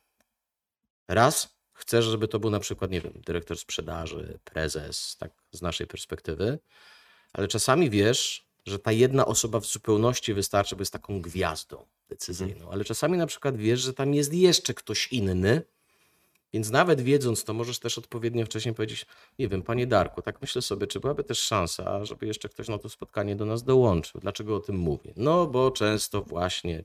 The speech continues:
Speaker 1: pojawiają się tematy.
Speaker 2: No nie, ale w ogóle pytanie, kto
Speaker 1: I wiesz,
Speaker 2: po-,
Speaker 1: zarządzanie
Speaker 2: kto z tej perspektywy właściwie pana zdaniem powinien wziąć w tym udział? Skoro mamy sens się spotkać, no to żeby to miało ręce i nogi.
Speaker 1: Ale wiesz co, ale z drugiej strony, zobacz,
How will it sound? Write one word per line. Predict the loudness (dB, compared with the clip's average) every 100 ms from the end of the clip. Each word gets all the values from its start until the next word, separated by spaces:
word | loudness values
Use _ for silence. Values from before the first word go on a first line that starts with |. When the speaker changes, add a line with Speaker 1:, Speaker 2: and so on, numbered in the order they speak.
| -8
Speaker 1:
pojawiają | -8 -4 -6
się | -6 -8
tematy. | -6 2 4
Speaker 2:
No |
nie, | 8
ale | 8
w | 8
ogóle | 8
pytanie, | 8 8 8 6
kto | 6 10
Speaker 1:
I |
wiesz, | 10 10 6
Speaker 2:
po-, | 2
Speaker 1:
zarządzanie | 4 8 10 12 12
Speaker 2:
kto | 12
z |
tej | 10 12
perspektywy | 10 8 4 0 2 2 2
właściwie | 2 0 0 0 2
pana | 4 4
zdaniem | 4 2 2 0
powinien | -2 0 -2
wziąć | -2 -4 -4
w |
tym | -8 -4
udział? | -4 -4 -6
Skoro | 2 2 4
mamy | 2 2 0
sens | 0 -2 -4
się | -8
spotkać, | -4 -2 -2 -4
no | -4
to | -4
żeby | -4 -4
to | -6
miało | -4 -2
ręce | -2 -4
i |
nogi. | -8 -10 -14 -20 -8
Speaker 1:
Ale | 2 8
wiesz | 8
co, | 10
ale | 10 8
z |
drugiej | 6 6 6
strony, | 6 4 4
zobacz, | 4 4 0